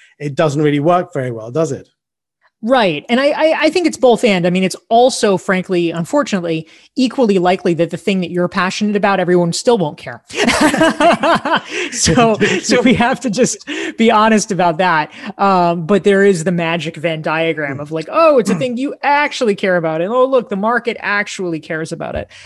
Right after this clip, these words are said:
Speaker 2: And so that is lovely when that happens. And it's like, y-, you know, I felt like with my book, with, with getting published, that you just felt like the whole process is pushing a boulder up a hill and, like, nothing's working, nothing's working. And I'm like, "All right, I'll put more effort in."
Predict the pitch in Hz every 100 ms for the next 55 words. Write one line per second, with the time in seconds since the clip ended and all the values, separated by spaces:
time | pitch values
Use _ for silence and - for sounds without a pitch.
0 | - 185 170 180 247 226 165 165 185 151
1 | 151 143 143 147 143 151 - 147 156 202
2 | 185 233 214 - _ _ _ _ _ _
3 | 247 262 - 262 214 208 233 220 285 247
4 | 220 190 180 156 214 240 - - - -
5 | 202 214 320 226 214 160 208 185 - 247
6 | 240 180 - - - _ _ - 175 196
7 | - _ _ _ 233 220 247 - 294 233
8 | 175 - _ _ _ 208 202 254 254 -
9 | 214 220 208 175 170 - 226 214 196 175
10 | 139 185 196 214 185 170 - 175 170 147
11 | - 233 196 139 127 _ _ 170 170 175
12 | 175 220 226 226 196 180 180 170 175 180
13 | 165 165 147 160 165 170 185 302 294 277
14 | 247 254 247 247 240 226 190 175